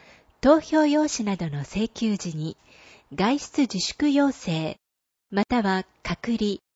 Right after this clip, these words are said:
停留の措置にかかる期間が、投票しようとする選挙の期日の公示、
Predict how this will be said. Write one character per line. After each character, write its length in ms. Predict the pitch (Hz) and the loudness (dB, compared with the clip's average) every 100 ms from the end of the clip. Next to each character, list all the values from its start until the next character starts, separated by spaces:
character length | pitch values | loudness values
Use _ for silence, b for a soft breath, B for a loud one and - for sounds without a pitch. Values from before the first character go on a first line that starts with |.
| _ _ | _ _
停 260 | - 285 302 | 2 4 4
留 180 | 294 285 | 2 0
の 120 | 277 | -2
措 160 | - | 0
置 180 | 285 247 | -2 -2
に 140 | 196 160 | -6 -6
か 160 | - | -6
か 160 | - 277 | -2 0
る 100 | 247 | -2
期 160 | - | -6
間 260 | - 202 165 | -4 -4 -4
が、 260 | 151 160 - b b b b b _ | -4 -6 -8 b b b b b _
投 160 | 269 302 | 2 2
票 260 | - 302 | 2 0
し 220 | 285 - 269 | 0 0 0
よ 100 | 302 | 0
う 40 | |
と 120 | - | -2
す 160 | 220 190 | -4 -4
る 120 | 165 | -6
選 280 | - 240 240 | -4 -4 -4
挙 200 | - 175 | -4 -4
の 120 | 151 | -4
期 160 | - 247 | -6 -4
日 280 | 247 - 165 | -4 -4 -6
の 160 | 147 | -6
公 280 | - 170 214 | -4 -2 -2
示、 300 | - 190 | -2 -6